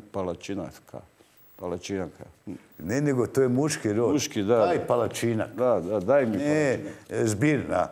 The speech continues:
Speaker 1: Da.
Speaker 2: e, palačinke, to znaš, te
Speaker 1: Da.
Speaker 2: palačinke. Što, zašto bi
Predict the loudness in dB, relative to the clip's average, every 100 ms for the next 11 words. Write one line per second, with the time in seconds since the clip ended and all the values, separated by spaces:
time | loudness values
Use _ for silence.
0 | -4 -2 -2 -2 0 0 2 2 2 2
1 | 0 0 0 -4 -6 -4 -2 -2 -2 -2
2 | -2 -4 -10 -14 -14 -6 -2 -2 -2 -4
3 | -4 -4 -4 -4 -10 -6 -4 0 0 -2
4 | -4 -6